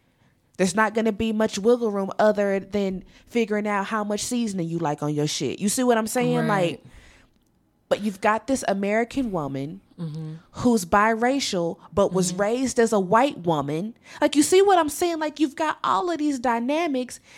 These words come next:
Speaker 1: and you lie to yourself, and you lie to this woman. And I think that he was really foul for that, because at the end of the day, we did see Raven's struggles, right? We did all
Speaker 2: Mm-hmm.
Speaker 1: question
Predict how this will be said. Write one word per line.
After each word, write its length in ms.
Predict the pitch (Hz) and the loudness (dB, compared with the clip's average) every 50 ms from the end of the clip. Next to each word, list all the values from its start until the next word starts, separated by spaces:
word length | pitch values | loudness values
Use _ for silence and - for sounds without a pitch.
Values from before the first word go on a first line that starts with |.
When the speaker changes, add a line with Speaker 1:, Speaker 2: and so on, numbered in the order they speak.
| - - - | -20 -8 -4
Speaker 1:
and 160 | - 233 214 | -2 -2 0
you 100 | 220 220 | -2 -4
lie 280 | 214 214 214 214 240 254 | -2 -2 0 0 0 -2
to 180 | 254 - 277 | -2 -6 -6
yourself, 600 | 233 247 247 - - - 190 175 170 170 170 - _ _ _ _ _ | -6 -6 -6 -6 -4 -2 0 0 0 0 -2 -6 _ _ _ _ _
and 120 | - 160 165 | -10 -8 -6
you 100 | 165 160 | -4 -2
lie 280 | 160 160 156 156 160 | -2 -2 0 -2 -2
to 120 | - - 165 | -4 -4 -4
this 220 | 156 147 - - | -4 -4 -4 -4
woman. 340 | 143 143 139 143 139 135 - - | -4 -2 -2 -2 -4 -6 -6 -8
And 100 | - 147 | -8 -8
I 80 | 143 143 | -8 -8
think 240 | 143 - 151 147 | -6 -6 -6 -6
that 160 | - 151 143 156 | -6 -8 -8 -8
he 160 | - 175 156 | -12 -12 -8
was 220 | 147 147 131 - | -8 -8 -6 -6
really 220 | 139 139 131 139 135 | -6 -4 -4 -6 -8
foul 360 | - - 104 - 60 - - | -8 -8 -6 -6 -6 -6 -8
for 140 | - - - | -10 -16 -16
that, 320 | - - - - - - _ - - - - _ | -14 -14 -12 -12 -14 -16 _ -20 -20 -20 -6 _
because 680 | 180 185 - - 196 170 165 160 151 165 165 - - - _ _ _ _ _ _ _ - | -4 -4 -2 -2 0 0 2 2 0 -2 -4 -6 -10 -14 _ _ _ _ _ _ _ -2
at 140 | - 165 - | -2 -2 -2
the 180 | - - - | -6 -6 -4
end 200 | 175 196 214 220 | -2 -2 0 0
of 120 | 226 214 214 | -2 -2 -2
the 120 | 220 202 | -4 -4
day, 540 | 170 - 156 147 143 135 127 135 156 180 - _ - | -4 -6 -8 -8 -8 -8 -8 -10 -12 -14 -18 _ -6
we 120 | 180 185 | -4 -4
did 280 | 165 - 202 214 233 233 | -2 0 2 2 2 0
see 200 | - - 254 214 | -2 -4 -6 -4
Raven's 440 | 190 180 170 165 160 165 160 160 - | -2 -2 -2 -2 -2 -4 -6 -6 -8
struggles, 640 | - - 151 127 117 - 117 131 156 202 208 - - | -8 -6 -4 -6 -6 -6 -8 -10 -10 -10 -10 -12 -14
right? 320 | 151 143 139 147 151 - - | -10 -10 -8 -8 -8 -8 -6
We 140 | 175 185 165 | -6 -8 -6
did 420 | - 180 185 202 208 - 185 180 | -2 -2 0 0 2 0 0 2
all 200 | 180 180 180 180 | 2 2 2 0
Speaker 2:
Mm-hmm. 60 | 240 269 | 0 -4
Speaker 1:
question 640 | - - 202 165 165 180 185 185 185 165 165 170 | -2 -2 0 0 0 0 -2 -2 -2 -2 -2 -4